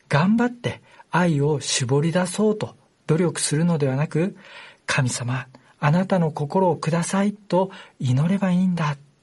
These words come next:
と、何か頑張って愛さなきゃ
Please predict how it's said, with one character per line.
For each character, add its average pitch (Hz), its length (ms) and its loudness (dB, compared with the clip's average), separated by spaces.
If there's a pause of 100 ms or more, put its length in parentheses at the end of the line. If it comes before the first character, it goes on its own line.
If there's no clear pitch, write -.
と、 170 260 0 (500)
何 143 220 2
か 139 320 -2 (400)
頑 147 260 2
張 185 120 2
っ 190 40 -2
て - 360 -4
愛 143 220 0
さ 226 200 0
な 247 140 2
き 233 140 -4
ゃ 185 120 0